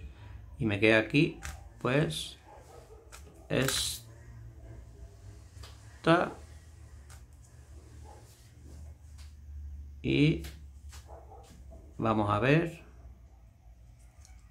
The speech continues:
A ver. ¿Qué hago por aquí?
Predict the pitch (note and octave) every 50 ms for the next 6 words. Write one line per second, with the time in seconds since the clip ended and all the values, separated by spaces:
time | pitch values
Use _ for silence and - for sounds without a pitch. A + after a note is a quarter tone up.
0 | - - - - - - - - - - B2+ B2 A2+ C3+ C#3 C#3+ D#3+ D#3 - -
1 | - - - - - - - - - - - - - - - - - - - -
2 | - A#2 A2+ G#2+ A2 A2 - A2 A2 A2+ D3 E3 - - -